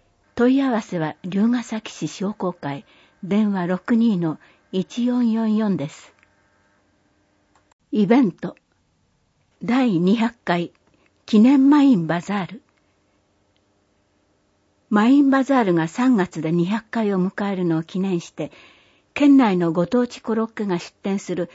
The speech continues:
コロッケ横丁や、各店での記念セール、一部を除くなどを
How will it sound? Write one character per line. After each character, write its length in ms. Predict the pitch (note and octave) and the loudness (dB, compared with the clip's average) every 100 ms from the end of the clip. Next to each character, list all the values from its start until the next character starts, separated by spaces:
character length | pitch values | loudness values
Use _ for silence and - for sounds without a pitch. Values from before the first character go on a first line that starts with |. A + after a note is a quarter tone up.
| - _ _ - | -20 _ _ -6
コ 100 | G3+ | 0
ロ 120 | B3+ | 0
ッ 20 | |
ケ 240 | C4 - A#3+ | 0 -4 -2
横 320 | A#3 A#3 A3+ | -2 -4 -4
丁 200 | G3+ F3+ | -2 -2
や、 220 | D#3+ D3+ _ _ _ _ | -2 -6 _ _ _ _
各 300 | - D4 - | -10 -8 -8
店 260 | - A3+ F#3 | -2 0 0
で 140 | F3 | -2
の 120 | E3+ | -4
記 200 | E3 G#3 | -6 -6
念 220 | G3+ A#3 | -2 -4
セ 200 | A#3 A3+ | -4 -6
ー 40 | F#3+ | -6
ル、 160 | E3 - _ _ _ _ _ | -8 -12 _ _ _ _ _
一 320 | A3+ G#3 C#4+ | -8 -4 -4
部 120 | C#4+ C#4 | -2 -2
を 80 | |
除 320 | B3+ A#3 B3 C4 | -2 -2 -4 -4
く 140 | B3+ | -4
な 180 | A#3+ A#3+ | -4 -4
ど 160 | G#3 | -6
を 120 | F3 | -8